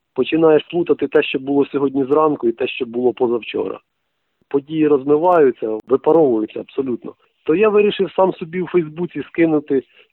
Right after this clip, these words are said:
кілька історій, записати. Просто от не було куди записати, то я сам собі в Фейсбук у вигляді посту. У мене тоді там було менше сотні, мабуть, друзів. Нікому ці пости не заважали, очі не муляли.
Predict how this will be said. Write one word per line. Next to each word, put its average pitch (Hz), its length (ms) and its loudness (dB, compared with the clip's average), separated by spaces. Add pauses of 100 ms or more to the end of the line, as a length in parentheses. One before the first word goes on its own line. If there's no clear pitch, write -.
кілька 165 300 -8
історій, 170 440 2
записати. 131 640 0
Просто 190 340 0
от 131 100 -2
не 139 80 0
було 156 260 2
куди 143 240 -2
записати, 147 580 2
то 123 200 -2
я 135 260 2
сам 135 160 0
собі 131 240 -8
в 117 60 -6
Фейсбук 135 520 -8
у 113 40 -6
вигляді 120 600 0
посту. 117 420 -4
У 123 40 -2
мене 135 220 2
тоді 127 220 -10
там 123 200 -4
було 113 340 -2 (680)
менше 135 540 0
сотні, 127 240 -4
мабуть, 123 340 -2
друзів. 151 440 -4 (640)
Нікому 156 400 2
ці 151 120 -2
пости 147 340 0
не 143 140 6
заважали, 143 580 4
очі 143 280 4
не 139 140 2
муляли. 139 480 2